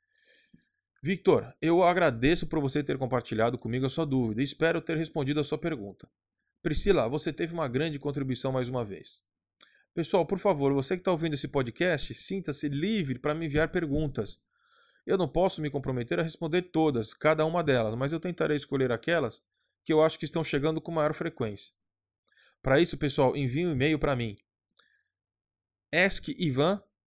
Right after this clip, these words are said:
arroba b n i ponto com, ok? Ask, do traduzindo, pergunte.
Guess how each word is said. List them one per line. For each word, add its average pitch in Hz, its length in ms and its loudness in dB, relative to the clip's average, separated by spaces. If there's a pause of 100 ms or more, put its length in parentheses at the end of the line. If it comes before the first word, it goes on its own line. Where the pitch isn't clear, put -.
arroba 123 340 0
b 165 180 4
n 202 180 0
i 226 60 -6
ponto 202 380 -4
com, 131 380 -2
ok? 156 480 0 (340)
Ask, 202 440 2
do 139 100 -6
traduzindo, 160 480 0
pergunte. 160 880 0